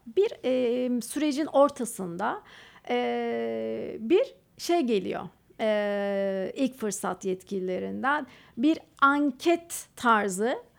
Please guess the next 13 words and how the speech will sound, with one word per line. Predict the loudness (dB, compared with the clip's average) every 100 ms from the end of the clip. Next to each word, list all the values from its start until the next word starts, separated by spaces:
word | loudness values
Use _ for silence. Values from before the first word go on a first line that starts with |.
| _ _
e, | -2
ama | 2 4 4
kişiyi | 0 -2 2
değerlendireceğimiz | 4 4 2 -2 -4 -4 -4 -4 -4 -2 -4 -4 -2
bir, | 0 -2 -4
e, | -2 -2
formatta, | 2 2 2 -2 -4 0 0 0 -12 -20 -4
e, | 0 2 4 2 2 2 0 -2 -10 _ _ _ _ _ _ _ _ _
karne | 4 6 6
uygulaması | 4 2 -2 -4 -6 -6
geliyor. | -6 -6 -8 -4
Diyor | 0 0
ki, | 0 -4